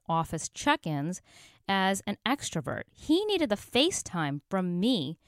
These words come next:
to not only recognize the good work I'm putting in, but appreciate that I got his valued input. If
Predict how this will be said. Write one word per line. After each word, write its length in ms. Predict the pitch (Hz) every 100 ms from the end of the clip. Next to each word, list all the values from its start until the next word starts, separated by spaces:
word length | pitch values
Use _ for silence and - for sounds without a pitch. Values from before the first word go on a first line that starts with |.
| _
to 100 | -
not 200 | 226 214
only 200 | 247 240
recognize 540 | 180 185 214 185 175 170
the 100 | 165
good 160 | 180
work 200 | 165 180
I'm 100 | 165
putting 280 | 151 165 160
in, 320 | 240 254 180 - - - - -
but 120 | 254
appreciate 560 | 254 - 415 - 233 -
that 100 | 247
I 100 | 330
got 220 | 226 226
his 200 | 233 165
valued 500 | 135 170 180 175 160
input. 440 | 147 156 - 139 - _ _ _ _ _ _ _ _ _ _ _ _ -
If 380 | 233 233 -